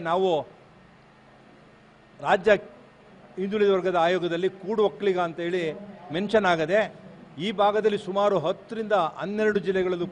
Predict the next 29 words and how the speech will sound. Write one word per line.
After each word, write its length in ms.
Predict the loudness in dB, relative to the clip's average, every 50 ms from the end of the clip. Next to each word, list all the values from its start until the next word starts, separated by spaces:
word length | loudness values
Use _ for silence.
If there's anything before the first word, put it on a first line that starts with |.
| -2
ಕೂಡ 80 | 0 0 0 -2 -4
ಕೂಡು 180 | -2 0 0 0 0
ಒಕ್ಕಲಿಗ 280 | -2 -4 -2 -2 -2 -4 -4 -6
ಸಮಾಜ 220 | -4 -4 -4 -4 -4 -6
ಇರೋದ್ರಿಂದ 380 | -6 -6 -8 -6 -4 -2 -2 -2 -2 -4 -10 -20 -20 -20 -20 -20 -20 -14 -8 -6
ಅವರೆಲ್ಲರೂ 360 | -2 -2 0 -2 0 -4 -6 -4 -2
ಕೂಡ 100 | -2 0 0
ನಮ್ಮ 180 | -2 -2 -2 -4
ಹತ್ರ 160 | -4 -2 -2 -2 -2
ಈಗಾಗಲೇ 320 | -2 -2 -2 -2 -2 -4 -4 -4
ನಮ್ಮ 140 | -4 -4 -4 -2 -2
ಪರಮ 180 | -2 -2 -2 -4
ಪೂಜ್ಯ 240 | -4 -6 -4 -4 -6 -4 -4
ಜಗದ್ಗುರು 480 | -4 -4 -4 -4 -2 -2 0 0 0 0 -2 -4 -6 -16 -20 -20 -20 -20 -20 -18 -16 -10 -6
ನಿರ್ಮಲಾನಂದನಾಥ 720 | -6 -4 -2 0 2 2 2 2 2 2 0 0 0 -2 -2 -4 -2
ಸ್ವಾಮೀಜಿಯವರ 480 | -2 -2 0 -2 -2 -2 -2 -2 -2 -2 -2
ಮಾರ್ಗದರ್ಶನದಂತೆ 840 | -2 -2 0 0 0 0 -2 -2 -4 -8 -8 -8 -10 -10 -10 -12 -10 -8 -8
ಬಂದು 220 | -6 -2 0 0 0 0 -6 -10 -20 -20 -20 -20 -12 -6 -4
ಈಗಾಗಲೇ 360 | -2 0 2 0 2 2 0 -2 -2 -4
ನಮಗೆ 260 | -6 -4 -2 0 0 0 -2 -6 -18 -20 -20 -20 -20 -20 -20 -12 -8 -8
ಒಂದು 180 | -6 -4 -2 -2 -2 -2 -4 -6 -6 -2
ಕೂಡು 160 | 0 2 2 0
ಒಕ್ಕಲಿಗರ 320 | 0 -2 -2 0 0 0 -2 -4
ಸಮಾಜಕ್ಕೆ 440 | -6 -4 -4 -4 -4 -4 -8 -8 -6 -6
ಸೇರ್ಪಡೆ 320 | -6 -6 -6 -4 -2 -2 -2
ಆಗಿದೆ. 280 | -2 -2 -6 -8 -8 -10 -10 -18 -20 -20 -20 -20 -20 -20 -20 -20 -20 -20 -12 -4 -2
ಆ 40 | -2 -2 -2
ದೃಷ್ಟಿಯಲ್ಲಿ 440 | -2 -6 -6 -4 -4 0 0 0 2 0
ನಾವೆಲ್ಲರೂ 340 | 0 0 0 -2 -2 -4